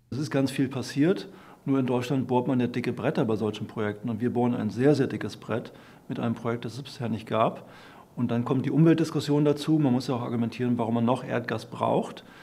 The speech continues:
Ähm, ich glaube, wir brauchen das als Übergang für einige Zeit. Und das muss man gut argumentieren und gleichzeitig aber die Zukunft planen. Insofern, äh, ist viel passiert, nur eben noch nicht gebaut worden.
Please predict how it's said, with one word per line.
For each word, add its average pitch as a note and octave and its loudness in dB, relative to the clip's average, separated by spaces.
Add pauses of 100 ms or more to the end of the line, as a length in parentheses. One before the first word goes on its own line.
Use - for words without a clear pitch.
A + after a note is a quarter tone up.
(220)
Ähm, A#2 0
ich - -6
glaube, A#2+ 2
wir A2 -2
brauchen C#3+ 4
das B2 0
als A#2+ -8
Übergang C#3 0
für C#3 -6
einige C3+ 0
Zeit. C3 0 (440)
Und B2 0
das A#2+ -2
muss B2 -4
man B2+ 0
gut D3 4
argumentieren C3 2
und C3+ 0
gleichzeitig A#2+ -2
aber B2 -6
die B2 -4
Zukunft B2 -6
planen. C3 0 (380)
Insofern, B2+ -2
äh, B2 0
ist D3+ -4
viel C#3+ 4
passiert, D3+ 0
nur C3+ 2
eben C#3 2
noch A#2+ 2
nicht A#2+ -4
gebaut A2 0
worden. A2 -6